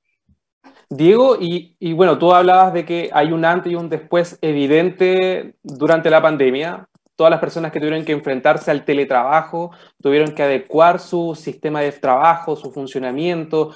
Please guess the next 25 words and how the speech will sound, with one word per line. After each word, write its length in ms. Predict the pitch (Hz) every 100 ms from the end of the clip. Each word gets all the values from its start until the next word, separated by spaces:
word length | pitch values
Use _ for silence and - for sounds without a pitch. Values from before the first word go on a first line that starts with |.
| -
sus 200 | - 160 -
horarios 480 | 139 156 208 175 -
también 480 | 139 135 139 165 - - -
a 120 | 143
esta 240 | 143 147
nueva 260 | 147 147 147
realidad. 540 | 143 135 135 147 175 - - -
Pero 380 | 180 175 180 -
en 140 | 175
cuanto 320 | 175 208 220
a 60 | 226
los 180 | 208 -
problemas, 760 | 175 156 165 151 117 107 - -
¿eran 480 | 185 196 202 196 _ -
problemas 480 | 170 165 190 185 160
netamente 640 | 165 160 185 196 196 196
vinculados 960 | 185 185 185 165 156 160 190 208 208 -
a 300 | - 156 156
cómo 480 | 160 165 185 180 -
desarrollar 640 | 151 151 147 135 127 151 180
los 220 | 175 -
trabajos 640 | 139 123 143 170 196 190
desde 240 | 156 175 180
la 160 | 151
casa? 480 | - 165 180 247